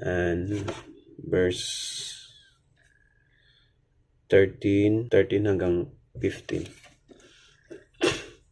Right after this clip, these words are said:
Verse thirteen, "Na siyang nagligtas sa atin sa kapangyarihan ng kadiliman."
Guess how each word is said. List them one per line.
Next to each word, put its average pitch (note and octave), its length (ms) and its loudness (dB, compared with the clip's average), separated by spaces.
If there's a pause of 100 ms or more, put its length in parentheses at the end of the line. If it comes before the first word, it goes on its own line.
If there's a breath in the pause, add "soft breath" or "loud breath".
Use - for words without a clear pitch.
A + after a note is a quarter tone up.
Verse G2 320 4
thirteen, D#2 640 -2
"Na G2+ 160 4
siyang A#2+ 400 4
nagligtas F#2+ 640 2
sa F2+ 160 0
atin F2+ 240 -2
sa E2+ 160 -4
kapangyarihan E2+ 1120 2
ng F#2 480 -4
kadiliman." D#2+ 800 -2